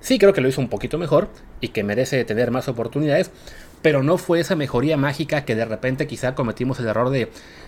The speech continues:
de, de insinuar, ¿no? O de, o de por lo menos creer que podía pasar. Tuvo algunos detalles buenos, pero sufrió, como sufrió el resto del equipo, ¿no? O sea, no es de que, digamos, "Tenemos aquí once jugadores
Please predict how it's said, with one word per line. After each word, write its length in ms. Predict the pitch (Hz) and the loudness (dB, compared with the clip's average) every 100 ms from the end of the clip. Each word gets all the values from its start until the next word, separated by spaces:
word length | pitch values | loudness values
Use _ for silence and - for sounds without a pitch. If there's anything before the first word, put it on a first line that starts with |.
| - | -8
de, 720 | 110 107 104 101 98 98 98 - - - - - - - - | -2 2 2 2 0 -2 -4 -8 -18 -20 -20 -20 -20 -20 -10
de 180 | 151 127 | -2 0
insinuar, 600 | 120 113 117 123 170 143 | 0 -2 -2 0 0 0
¿no? 240 | 120 143 - | 0 -2 -2
O 100 | 117 | -4
de, 140 | 107 - | -4 -4
o 120 | 113 | -2
de 80 | 107 | -2
por 180 | 113 110 | -4 -4
lo 80 | |
menos 260 | 104 135 143 | -2 -2 -2
creer 320 | - 110 135 | -2 -2 0
que 100 | 139 | -2
podía 220 | - 110 | -4 -4
pasar. 300 | 127 117 185 - - - - - - - | -2 -2 -4 -8 -20 -20 -20 -20 -20 0
Tuvo 260 | 175 202 175 | 2 4 2
algunos 280 | 147 170 | 2 -4
detalles 260 | 143 151 143 | -2 -2 0
buenos, 380 | 175 170 214 - - | 2 2 0 -6 -8
pero 280 | 104 135 196 - - - | -4 -4 -6 -12 -20 -10
sufrió, 440 | - 120 127 214 254 - - - | -4 -2 0 -2 -2 -12 -20 -2
como 260 | 120 110 113 | -2 0 -4
sufrió 280 | - 160 | -4 0
el 60 | 175 | 2
resto 220 | 170 - | 0 0
del 80 | 135 | -4
equipo, 320 | 117 214 - | -2 -4 -4
¿no? 80 | 127 | -6
O 60 | 147 - - - | -8 -14 -16 -4
sea, 120 | 117 | 0
no 160 | 135 | 0
es 120 | 175 165 | 0 0
de 120 | 175 | -2
que, 240 | 139 120 | -2 -2
digamos, 380 | 123 143 160 - - - - | -2 -2 -2 -6 -14 -10 -2
"Tenemos 320 | 131 185 147 | 0 0 -4
aquí 220 | 135 165 | -2 0
once 240 | 165 - | 0 -2
jugadores 440 | 131 120 165 196 | -4 0 2 0